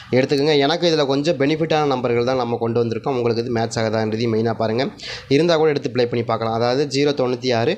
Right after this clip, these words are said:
நூத்தி இருபத்தி ரெண்டு, ஐநூத்தி அறுபத்தி எட்டு, அஹ், நூத்தி நாற்பத்தி எட்டு. இதெல்லாம் நம்ம கணக்கு வச்சு தான் இந்த இடத்துல நம்ம மேட்ச் பண்ணி கொண்டு வரோம். உங்களுக்கு இது கணக்குல இருக்கா அப்படிங்கிறதையும் பாருங்க. இருந்தா எடுத்து ப்ளே பண்ணி பாருங்க. கண்டிப்பா நமக்கு தெரிஞ்ச வரைக்கும் ஒரு சில நம்பர்கள் தான் ரொம்ப ஸ்ட்ராங்கா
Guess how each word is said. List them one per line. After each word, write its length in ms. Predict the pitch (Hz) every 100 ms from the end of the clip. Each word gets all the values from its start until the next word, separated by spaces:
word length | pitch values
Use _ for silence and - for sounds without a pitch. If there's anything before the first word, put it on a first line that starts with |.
| - - -
நூத்தி 320 | 131 156 143
இருபத்தி 360 | 139 143 143 139
ரெண்டு, 280 | 120 123 170 - - - - - - - - 80 - -
ஐநூத்தி 360 | 160 160 170 156
அறுபத்தி 340 | 139 139 127
எட்டு, 220 | 117 117 175 - - -
அஹ், 240 | 113 110
நூத்தி 240 | 120 151 147
நாற்பத்தி 360 | 127 123 113
எட்டு. 220 | 117 107 117
இதெல்லாம் 260 | 117 131
நம்ம 140 | 127 117
கணக்கு 280 | 120 123
வச்சு 140 | 120 -
தான் 140 | 160
இந்த 100 | 123
இடத்துல 220 | 123 127
நம்ம 200 | 123 117
மேட்ச் 260 | 110 117 120
பண்ணி 160 | 123 117
கொண்டு 200 | 113 120
வரோம். 200 | 143 156 - - - - - - - - - - - - -
உங்களுக்கு 300 | 117 123 127
இது 100 | 127
கணக்குல 360 | - 123 127 135
இருக்கா 200 | 117 123
அப்படிங்கிறதையும் 420 | 113 110 110 127
பாருங்க. 260 | 117 110 135 170 - -
இருந்தா 300 | 120 135 170
எடுத்து 240 | 165 131 147
ப்ளே 180 | 123 120
பண்ணி 160 | 123
பாருங்க. 280 | 117 110 110
கண்டிப்பா 360 | 110 113 120 127
நமக்கு 260 | 117 123
தெரிஞ்ச 240 | 123 127 131
வரைக்கும் 300 | 120 120 117
ஒரு 120 | 120
சில 140 | 143
நம்பர்கள் 340 | 127 113 110 113
தான் 120 | 127
ரொம்ப 200 | 110 120
ஸ்ட்ராங்கா 320 | 120 113 135